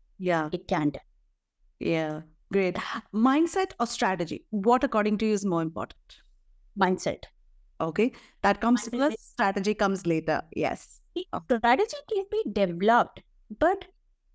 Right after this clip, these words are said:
Speaker 2: when I see people, a lot of people take a shortcut. And that's where I talk about the green arrows and the red arrows.
Speaker 1: Hmm.
Speaker 2: Green arrows are the strategy people. "Okay, job chahiye.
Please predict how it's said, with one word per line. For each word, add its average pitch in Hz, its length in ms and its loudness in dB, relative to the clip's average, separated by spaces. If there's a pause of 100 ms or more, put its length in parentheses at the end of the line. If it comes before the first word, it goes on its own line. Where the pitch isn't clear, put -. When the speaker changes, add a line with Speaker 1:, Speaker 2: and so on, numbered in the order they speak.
(160)
Speaker 2:
when 311 200 2
I 480 200 2
see 285 260 -4
people, 226 400 -2 (140)
a 254 40 -2
lot 277 180 4
of 381 120 -2
people 330 240 -2
take 254 180 -2
a 262 80 -2
shortcut. - 640 -4 (920)
And 262 140 4
that's 233 220 0
where 254 200 0
I 208 240 0
talk 208 220 -2
about 196 220 0
the 185 80 -4
green 220 320 0
arrows 202 320 2
and 196 100 -2
the 175 80 -2
red 160 240 -4
arrows. 156 360 -6 (260)
Speaker 1:
Hmm. 185 320 -2 (160)
Speaker 2:
Green 277 240 0
arrows 339 420 0 (460)
are - 100 4
the 220 100 -2
strategy 208 480 0
people. 196 300 -2
"Okay, 233 580 -2 (100)
job 220 320 2
chahiye. 185 420 0